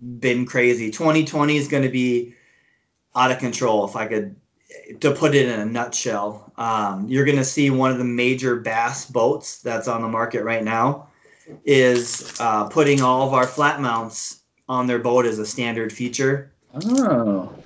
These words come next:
Speaker 1: H C B Custom Yachts, we're talking million dollar fishing yachts for saltwater.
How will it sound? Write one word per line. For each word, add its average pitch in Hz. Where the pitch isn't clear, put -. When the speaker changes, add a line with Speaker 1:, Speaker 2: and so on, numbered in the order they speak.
Speaker 1:
H 147
C -
B 147
Custom 151
Yachts, 135
we're 135
talking 135
million 135
dollar 127
fishing 139
yachts 135
for 131
saltwater. 135